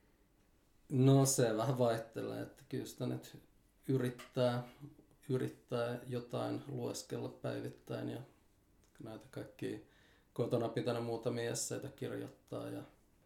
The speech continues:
et kyllähän siihen niin helposti saa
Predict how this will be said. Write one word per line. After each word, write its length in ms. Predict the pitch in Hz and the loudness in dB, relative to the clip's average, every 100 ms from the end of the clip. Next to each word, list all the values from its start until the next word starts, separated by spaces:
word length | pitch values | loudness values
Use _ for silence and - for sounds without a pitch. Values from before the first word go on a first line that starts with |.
| - 135 | -18 -14
et 140 | 123 - | -14 -8
kyllähän 360 | 117 104 110 | -6 -6 -8
siihen 400 | - 117 113 110 | -10 -8 -8 -8
niin 220 | 113 110 - - - | -8 -10 -14 -18 -6
helposti 500 | 123 117 123 - 127 | -4 -2 -4 -6 -8
saa 360 | - - 120 | -8 -6 -6